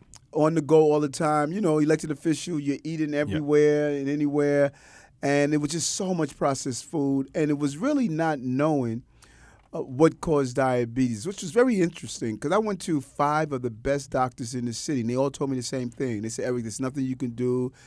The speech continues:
Speaker 1: It's hereditary, too much carbohydrate, too much sugar."
Speaker 2: Really?
Speaker 1: They, they were all, they were all just so wrong.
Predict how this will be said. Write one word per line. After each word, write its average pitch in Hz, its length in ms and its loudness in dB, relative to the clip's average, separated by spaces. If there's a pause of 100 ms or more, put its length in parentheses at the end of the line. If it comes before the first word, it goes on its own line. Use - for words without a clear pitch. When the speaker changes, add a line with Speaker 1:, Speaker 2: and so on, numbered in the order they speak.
(140)
Speaker 1:
It's 123 160 -8
hereditary, 127 840 2 (140)
too - 120 -4
much 135 200 0
carbohydrate, 123 840 0
too 143 160 0
much 135 160 0
sugar." 127 380 0
Speaker 2:
Really? 185 340 2 (140)
Speaker 1:
They, - 140 2
they 160 120 0
were 165 160 4
all, 190 400 10
they 185 180 2
were 170 120 6
all 180 320 6
just 160 280 -2
so 190 200 4
wrong. 139 540 2